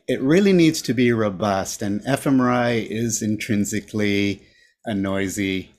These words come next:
technique, unfortunately. Um, you know, lots of the studies,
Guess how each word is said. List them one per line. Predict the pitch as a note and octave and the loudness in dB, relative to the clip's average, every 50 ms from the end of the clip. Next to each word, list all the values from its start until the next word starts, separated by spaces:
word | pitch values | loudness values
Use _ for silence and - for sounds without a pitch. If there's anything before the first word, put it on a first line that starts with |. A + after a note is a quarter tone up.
| _ _ - | _ _ -8
technique, | - G2 - - - G2+ F#2 F2+ F#2 F#2+ - | -8 -8 -8 -4 -4 -2 -2 -2 -2 -4 -6
unfortunately. | - F#2 F2+ - - G#2+ F#2 F2 - - G2+ F#2+ F2+ - - G2 F#2 F2+ F2 F2+ B2+ A#2+ A#2+ - _ _ - - - - - _ _ _ _ _ - - | -6 -6 -6 -6 -4 -4 -4 -4 -4 -2 -2 -2 -2 -2 -2 -2 0 0 2 2 0 -2 -4 -10 _ _ -20 -20 -20 -20 -20 _ _ _ _ _ -8 -4
Um, | A2 G2+ G2+ G2+ G2 G2 F#2+ F#2+ G2 F#2 - - | 0 2 4 4 4 4 4 2 0 -4 -4 -2
you | - C#3 | 0 2
know, | B2 A2+ | 4 4
lots | A2+ A2 A2+ B2 B2+ C3+ D3 E3 E3+ - - - | 2 2 2 2 4 6 4 4 2 0 -6 -8
of | - - - B2 B2 B2 A#2 G#2+ - - | -8 -6 -2 2 2 2 2 0 -6 -2
the | A#2 A#2 A#2+ A#2 A#2+ A#2+ A#2+ A#2 A#2 A2+ G#2+ A2 - _ _ _ _ | 0 0 2 2 2 2 2 2 0 -2 -4 -6 -10 _ _ _ _
studies, | - - - - - - - D3 B2+ C3 B2+ B2+ B2 A2 G#2+ G2 F#2+ F#2+ G2 G2 F#2+ - - - - _ | -14 -12 -10 -10 -8 -4 0 2 4 4 6 6 4 4 4 2 0 0 -4 -4 -4 -4 -6 -6 -8 _